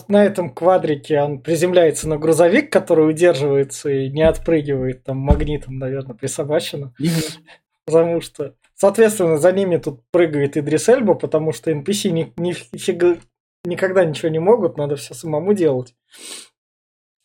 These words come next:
Speaker 1: И, собственно, за счёт того, что в грузовике есть эти, как это назвать, не плоскогубцы, а
Speaker 2: В общем, там
Speaker 1: гаечные.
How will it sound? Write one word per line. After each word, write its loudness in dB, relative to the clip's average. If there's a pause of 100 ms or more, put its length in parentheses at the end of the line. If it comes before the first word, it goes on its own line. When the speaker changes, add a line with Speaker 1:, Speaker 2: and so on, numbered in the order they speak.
(240)
Speaker 1:
И, 2 (100)
собственно, 0
за 4
счёт 2
того, 4
что -8
в -6
грузовике 0
есть -6
эти, -16
как -16
это -20 (100)
назвать, -14
не -8
плоскогубцы, -2 (680)
а 0
Speaker 2:
В 4
общем, 4
там 6
Speaker 1:
гаечные. 6